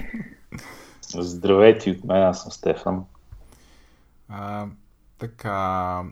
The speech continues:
Speaker 2: значи ние с Митю направихме един епизод преди време. Говорихме си за менторството, за джуниор девелоперите и ми се ще така да продължим тази тема. Аз, а,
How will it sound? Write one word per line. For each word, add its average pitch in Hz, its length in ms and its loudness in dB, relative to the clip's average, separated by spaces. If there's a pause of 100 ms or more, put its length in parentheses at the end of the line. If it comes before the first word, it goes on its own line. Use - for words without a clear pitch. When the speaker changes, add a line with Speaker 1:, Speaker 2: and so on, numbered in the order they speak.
Speaker 2:
значи 156 300 -6
ние 208 140 -2
с 170 200 -6
Митю 175 180 -6
направихме 160 380 -2
един 156 140 -4
епизод 131 400 -6
преди 117 200 -6
време. 110 500 -6 (420)
Говорихме 131 460 -4
си 135 180 -10
за 127 340 -2
менторството, 139 880 -8
за 123 560 -4
джуниор 131 360 -6
девелоперите 131 920 -8 (680)
и 139 80 -6
ми 165 100 -4
се 131 140 -8
ще 139 240 -6
така 127 260 -2
да 135 140 -2
продължим 117 640 -8 (300)
тази 123 600 -6
тема. 101 300 -8 (920)
Аз, - 460 -6 (160)
а, 135 320 -4